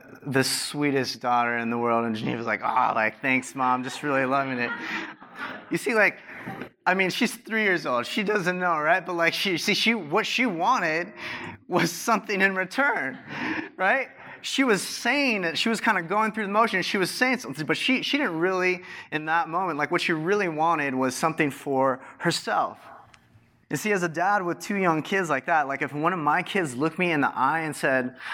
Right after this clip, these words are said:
like this son did, "Hey, like, I, I, I wish you were gone. Like, I, I wish, I wish you were dead. I just want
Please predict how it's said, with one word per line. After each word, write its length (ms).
like 160
this 240
son 240
did, 400
"Hey, 180
like, 180
I, 100
I, 100
I 160
wish 460
you 160
were 80
gone. 400
Like, 120
I, 100
I 80
wish, 500
I 100
wish 220
you 60
were 80
dead. 240
I 100
just 200
want 320